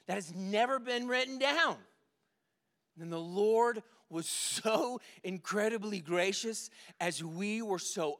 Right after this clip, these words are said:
utterly dependent upon him.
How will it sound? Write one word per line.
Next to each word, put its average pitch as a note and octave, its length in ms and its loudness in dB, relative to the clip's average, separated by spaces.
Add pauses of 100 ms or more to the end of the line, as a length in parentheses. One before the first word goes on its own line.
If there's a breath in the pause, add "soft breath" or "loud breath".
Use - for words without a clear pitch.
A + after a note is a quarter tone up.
(160)
utterly C#4 680 2
dependent G#3+ 640 -4
upon F#3 360 -2
him. D3 400 -8